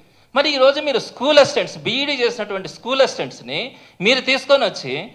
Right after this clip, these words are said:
ప్రైమరీ స్కూల్స్‌కి హెచ్ఎంలుగా పెడితే ఇక్కడ రెండు రకాలైనటువంటి నష్టాలు. అసలు ఈ, ఈ విధమైనటువంటి విధానమే తప్పు. అంటే, బీఎడ్ చేసినటువంటి స్కూల్ అసిస్టెంట్స్‌ని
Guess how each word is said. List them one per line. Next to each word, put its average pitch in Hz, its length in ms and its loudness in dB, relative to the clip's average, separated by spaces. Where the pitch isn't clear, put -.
ప్రైమరీ 277 420 6
స్కూల్స్‌కి 240 440 -4
హెచ్ఎంలుగా 190 500 -4
పెడితే 156 540 -8
ఇక్కడ 233 220 2
రెండు 226 300 4
రకాలైనటువంటి 269 680 2
నష్టాలు. 143 480 -6
అసలు 262 240 4
ఈ, 214 380 -2
ఈ 214 180 -2
విధమైనటువంటి 240 760 4
విధానమే 240 440 8
తప్పు. 214 380 2
అంటే, 220 160 2
బీఎడ్ 247 500 6
చేసినటువంటి 214 500 2
స్కూల్ 208 300 -2
అసిస్టెంట్స్‌ని 151 680 -4